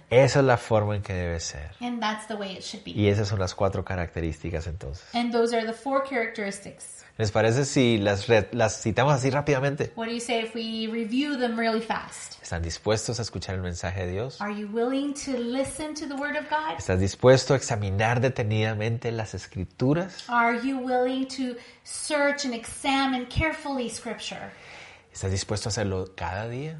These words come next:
Speaker 2: Are you willing to do it daily?
Speaker 1: ¿Estás dispuesto a tener la Escritura como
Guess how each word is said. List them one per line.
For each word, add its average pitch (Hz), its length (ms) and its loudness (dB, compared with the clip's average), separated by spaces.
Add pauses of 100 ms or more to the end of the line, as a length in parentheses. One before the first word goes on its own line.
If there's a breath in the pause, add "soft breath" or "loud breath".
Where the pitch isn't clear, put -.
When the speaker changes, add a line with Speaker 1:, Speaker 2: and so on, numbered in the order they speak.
(100)
Speaker 2:
Are 208 220 -6
you 247 120 -4
willing 254 340 2
to 254 140 -6
do 254 160 -4
it - 180 -6
daily? 285 380 -6 (280 loud breath)
Speaker 1:
¿Estás 101 200 0
dispuesto 123 600 4
a 107 200 -2
tener 104 280 -2
la 117 180 0 (100)
Escritura 113 640 0
como 98 320 -4